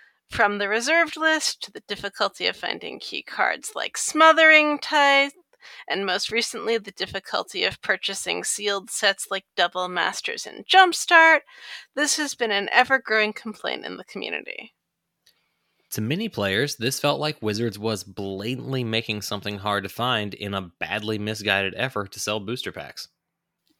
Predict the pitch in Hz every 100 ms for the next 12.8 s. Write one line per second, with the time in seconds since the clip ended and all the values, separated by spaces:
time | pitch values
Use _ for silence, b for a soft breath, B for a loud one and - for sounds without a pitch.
0 | _ _ 226 - 262 - 262 - 262 269
1 | 269 - 285 285 311 311 330 330 - -
2 | - - - 196 190 185 - - - -
3 | - _ _ _ _ _ _ _ _ 98
4 | 98 98 87 - 76 67 b b _ _
5 | - 143 - _ 110 113 139 165 202 123
6 | 110 107 101 85 98 110 147 151 123 95
7 | 104 90 101 113 95 90 - 110 120 120
8 | 95 95 101 113 104 92 - 113 104 104
9 | - 131 143 113 95 92 - b b b
10 | b b _ 104 160 220 214 190 - -
11 | 143 - 147 143 - - 104 95 - 107
12 | 127 98 90 - 127 - - -